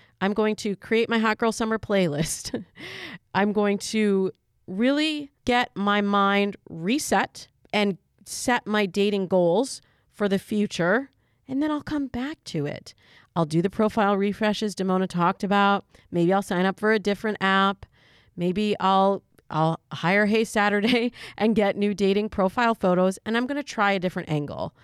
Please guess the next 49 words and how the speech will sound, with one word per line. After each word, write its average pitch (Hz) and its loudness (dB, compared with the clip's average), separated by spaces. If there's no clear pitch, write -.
Like, 196 0
I, 185 -8
I, 202 0
I 202 0
had 226 2
a 226 0
coach 214 -4
that, 185 -2
that 180 -4
once 185 -2
said, 170 0
"If 214 0
you 269 0
keep - -2
trying 285 0
to 269 -2
go 285 4
in 269 0
the 240 0
front 269 -2
door 240 2
and 190 0
the 196 2
front 269 0
door 311 2
is 269 0
locked, 202 2
sometimes 240 0
you 202 2
need 202 4
to 190 2
go 208 2
around 247 4
the 247 2
side 196 2
and 190 2
see - -2
if 214 2
you 220 2
can 214 2
get 196 2
in 180 2
through 180 0
the 160 0
window," 147 -4
<laughs> - -8
right? 269 0
<laughs> 277 0
So - -4